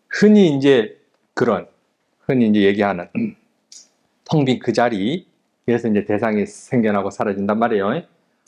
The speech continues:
아, 이게 이제 색, 물질이고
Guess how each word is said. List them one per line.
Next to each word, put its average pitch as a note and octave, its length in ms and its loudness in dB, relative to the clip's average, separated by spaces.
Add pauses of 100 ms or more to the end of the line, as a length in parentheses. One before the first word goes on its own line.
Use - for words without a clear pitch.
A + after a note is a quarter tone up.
(100)
아, B2 380 0
이게 A#2 320 0
이제 G#2 380 0
색, C#3 500 -2
물질이고 A2+ 960 0